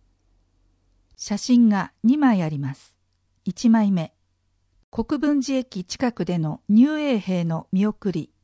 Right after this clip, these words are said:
昭和十三年一月。佐藤美希子さん所蔵。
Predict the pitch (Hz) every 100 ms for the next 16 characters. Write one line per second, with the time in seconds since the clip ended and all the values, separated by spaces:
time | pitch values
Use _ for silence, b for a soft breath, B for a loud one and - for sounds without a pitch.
0 | _ _ _ _ - 254 247 240 233 226
1 | - 208 170 147 - 160 - 175 160 -
2 | - - _ _ _ _ _ _ _ -
3 | 269 254 196 175 233 - 196 - 160 151
4 | - - 165 165 147